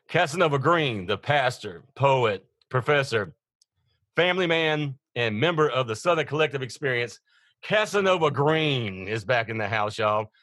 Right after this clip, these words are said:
And we're here to talk about what's new in his life and how some of the social injustices that we face today are a struggle for us all, but how he has come to terms with being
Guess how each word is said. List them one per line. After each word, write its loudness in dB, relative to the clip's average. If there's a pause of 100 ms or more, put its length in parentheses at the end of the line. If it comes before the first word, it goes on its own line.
(260)
And -4
we're -4
here 0
to -8
talk 0
about -2
what's -6
new -2
in -4
his -6
life -2 (560)
and -2
how 0
some -4
of -2
the -8
social -2
injustices -6
that -6
we -10
face -4
today -4 (1160)
are 2
a -4
struggle 0
for 0
us -4
all, 2
but -2
how 0
he -4
has -4
come -2
to -6
terms -4
with -4
being -6